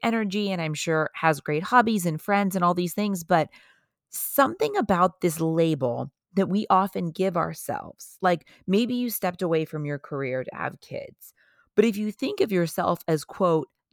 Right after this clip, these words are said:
"just a mom," you're discrediting all the other layers there are to you, you know? Even if you don't work outside of the home for actual pay,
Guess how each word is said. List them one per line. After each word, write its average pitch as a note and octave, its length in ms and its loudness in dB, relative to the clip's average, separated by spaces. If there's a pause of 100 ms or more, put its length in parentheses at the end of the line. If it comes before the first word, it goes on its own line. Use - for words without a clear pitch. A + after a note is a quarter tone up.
"just F#3 560 0
a E3+ 80 0
mom," D3+ 540 0 (480)
you're G3+ 140 4
discrediting G#3+ 840 0 (180)
all B3+ 300 4
the A#3+ 240 2
other A3+ 300 2
layers G3+ 720 0
there F#3 240 2 (100)
are B3+ 300 2
to - 200 -10
you, A2 280 -6 (420)
you F3 140 0
know? B3 180 0 (540)
Even C4+ 220 -2
if A4 140 -2
you B3 100 0
don't B3 200 4
work G3+ 260 2
outside G3 360 0
of E3+ 140 -2
the F3 100 -2
home E3 420 -2
for - 240 -6
actual D#3 460 -4
pay, D#3+ 600 -4